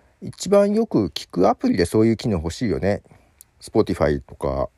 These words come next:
Apple。Appleもだからエピソードごとにコメント書かせてくれればね、いいのにね。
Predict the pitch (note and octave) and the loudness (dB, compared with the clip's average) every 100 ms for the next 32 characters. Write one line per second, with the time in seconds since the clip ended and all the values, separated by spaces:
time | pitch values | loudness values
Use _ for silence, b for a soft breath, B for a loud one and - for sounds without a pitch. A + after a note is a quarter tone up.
0 | - F#2 _ - - A#2+ - - F#3 G#2 | -4 -4 _ -8 0 0 0 -2 -2 0
1 | F2+ - D2+ F#2+ - - C4+ C4 A#3 F2+ | 0 0 -2 -4 -4 0 2 2 2 -2
2 | - F2 D#2+ - C3 C4 D4 C#4+ - - | -4 -4 -4 -4 -2 0 -2 -2 -6 -8
3 | - D#2+ D2 - E3 C3 D#2 - F#2 C#2+ | -4 -2 -2 -4 -2 -2 -2 -4 -4 -6
4 | - F#2 - - - | -8 -6 -6 -8 -12